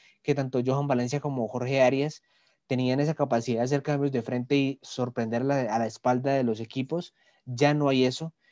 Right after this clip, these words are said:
ya no hay, eh, explo-, como les decía ahora, explotar las bandas, ya no hay un jugador en el medio que logre darle esa pausa. Gastón Rodríguez intenta hacerlo, pero se pierde porque su nivel físico no le permite ser actualmente el jugador determinante que debería ser o que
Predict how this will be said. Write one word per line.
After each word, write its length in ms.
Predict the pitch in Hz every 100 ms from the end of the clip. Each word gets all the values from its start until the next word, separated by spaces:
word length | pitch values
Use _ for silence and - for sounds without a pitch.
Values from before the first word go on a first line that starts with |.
| _ _
ya 320 | 131 131 160 160
no 120 | 156
hay, 380 | 151 147 151 -
eh, 200 | 135 127
explo-, 460 | 117 - 131 131
como 220 | - 131 123
les 120 | 123
decía 280 | 117 127 131
ahora, 180 | 143
explotar 380 | 143 - 117 123
las 160 | 131 139
bandas, 320 | 143 151 151
ya 100 | 135
no 40 | 139
hay 80 |
un 60 | 143
jugador 380 | 151 139 120 139
en 100 | 143
el 100 | 120
medio 320 | 127 139 147
que 140 | 143
logre 240 | 120 131 139
darle 320 | 135 135 135
esa 140 | 135
pausa. 380 | 139 147 143 160 _ _ _ _
Gastón 300 | 131 - 139
Rodríguez 400 | 151 151 151 151
intenta 340 | 143 127 131
hacerlo, 360 | 139 151 147 147
pero 180 | 127 123
se 160 | 120
pierde 500 | 107 135 139 147 143 _ _ _ _ _ -
porque 300 | 143 135 139
su 240 | 135 131
nivel 640 | 127 139 139 139 143 151 156 _ _ _
físico 440 | - 180 175 - 139
no 80 | 127
le 100 | 143
permite 380 | 131 127 143
ser 180 | 139 143
actualmente 760 | 143 143 139 139 139 147 143 127
el 60 |
jugador 340 | 131 123 117 127
determinante 540 | 139 131 120 117 139
que 160 | - 127
debería 420 | 113 113 127 135
ser 140 | 147
o 100 | 151
que 280 | - 123